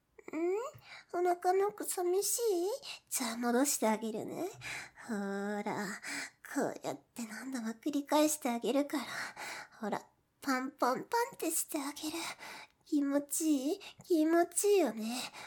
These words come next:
おちんちんもプルプル震えて、さっきからあなたのお腹にピチピチピチピチって、いっぱい叩きつけてるね。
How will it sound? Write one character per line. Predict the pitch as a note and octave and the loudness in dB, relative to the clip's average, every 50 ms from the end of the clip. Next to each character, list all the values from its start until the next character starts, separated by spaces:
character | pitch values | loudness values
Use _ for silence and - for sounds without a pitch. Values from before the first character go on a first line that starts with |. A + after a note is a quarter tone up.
| - - | -12 -6
お | G#3+ G#3+ | -6 -6
ち | A3 - - A#3 A3+ | -4 -2 2 4 4
ん | A3 A3+ A3 | 4 4 2
ち | - - E3+ | 0 -2 -2
ん | - | -2
も | D3+ - | -4 -6
プ | - - F4 E4 | -2 2 4 6
ル | D4+ D4 | 6 4
プ | D4 - - | 4 0 -2
ル | - C#4+ | -2 -2
震 | D4+ - D4 C#4+ - D#4 E4 | -2 0 -2 -2 -2 -2 -2
え | E4+ F4 | -2 -4
て、 | - - - F4 F#4+ F#4+ F#4+ - - - - | -4 -2 0 2 2 2 0 -2 -6 -6 -4
さ | - - - B3 | -4 -2 -2 -2
っ | - | -4
き | - - - _ | -6 -16 -16 _
か | - G#3 | -8 -6
ら | G#3+ G#3 | -4 -2
あ | G3+ | -2
な | G#3 A3+ B3+ | 0 0 -2
た | C#4+ - C#4 G#3+ | -2 -2 -2 -2
の | E3+ F#3 | 0 0
お | F#3 G3+ | 0 0
腹 | A3+ B3 A#3+ - C4 | 0 -2 -2 -2 -2
に | C4 C4+ - | -2 -2 0
ピ | - G4+ G4 G4+ | -2 -2 -2 -2
チ | - - | -6 -4
ピ | - G4+ G4 G4 | -2 -4 -4 -4
チ | - - - | -6 -12 -8
ピ | - C5 C5+ - | -6 -8 -8 -6
チ | - - | -10 -10
ピ | - - C#4 | -6 -6 -4
チ | - - - - | -4 -4 -4 -4
っ | _ _ _ _ - - - - - - - - - - - - - - - | _ _ _ _ -12 -10 -6 -6 -4 -6 -6 -6 -8 -6 -6 -6 -8 -8 -6
て、 | B3 | -6
い | A3+ | -6
っ | A3 - _ _ _ _ _ _ _ _ _ _ _ _ _ _ _ _ - | -6 -8 _ _ _ _ _ _ _ _ _ _ _ _ _ _ _ _ 2
ぱ | G#3+ - - | 4 4 4
い | E4+ E4+ | 2 2
叩 | - E4 E4 E4+ D#4+ D#4+ | 0 -4 0 0 0 0
き | E4 D#4 - | 0 0 0
つ | - | 2
け | - E4+ D#4 | 2 2 2
て | D#4 C4+ | 2 0
る | B3+ G3 G3 | -8 -8 -10
ね。 | G#3 G#3+ A3 A#3+ B3 B3 | -10 -6 -4 -2 -2 -2